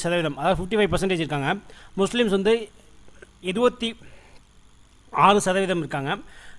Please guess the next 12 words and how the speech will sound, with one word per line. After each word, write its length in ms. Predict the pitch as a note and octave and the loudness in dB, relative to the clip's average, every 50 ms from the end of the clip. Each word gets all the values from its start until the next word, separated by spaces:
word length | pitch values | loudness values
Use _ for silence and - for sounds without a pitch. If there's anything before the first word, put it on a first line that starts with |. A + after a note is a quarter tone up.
| - - | -8 -4
ஆ, 280 | F#3+ F#3 F3+ F3 E3+ | -2 -2 0 0 -2
முஸ்லீம்ஸ், 680 | E3 D#3+ D#3 E3 F3+ F#3 - - A#3+ B3 A3+ G3 G3+ F#3 | -2 -4 -6 -6 -6 -6 -6 -4 -4 -2 -2 -2 -2 -2
ஆ, 60 | E3 | -2
கிறிஸ்டியன்ஸ் 500 | E3+ E3 D#3+ - G3 - - B3+ A#3 F#3 | -2 -2 -4 -6 -8 -4 -2 -2 -2 -2
வந்து 280 | F3+ F#3+ F#3+ A3+ A3+ - | -2 -2 -2 -2 -2 0
பத்தொம்பது 300 | G3 F3+ - A#3 G#3 G#3 | -2 -4 -2 -2 -2 -2
சதவீதம் 380 | F#3 - F3+ F3 G3 G3 G3 F3 | -2 -2 -2 -2 -2 -2 -2 -2
இருக்காங்க. 420 | E3 C#3 D3 C#3 B2+ C3 E3+ G#3 G3 - - - - - - - - - - | -4 -4 -6 -6 -4 -2 -4 -4 -4 -8 -16 -20 -20 -20 -20 -20 -20 -8 0
காஷ்மீர், 600 | - G3 G3+ A3+ G#3+ - G#3 A3+ A3+ B3 A#3+ - - - - - - - - - - - | 4 6 6 6 4 2 0 0 0 0 -2 -8 -16 -14 -14 -14 -12 -14 -16 -18 -14 -8
வெஸ்ட் 260 | E3+ F3+ F3 - - | -6 -6 -6 -4 -2
பெங்காலுக்கு 360 | G3+ G#3+ G3+ F#3+ F#3+ F3+ D3+ | 0 0 2 2 0 0 0
அடுத்து, 400 | F#3 F3 E3 E3 G#3+ A3+ A#3+ G#3+ | -2 -4 -2 -2 -2 -2 -2 -2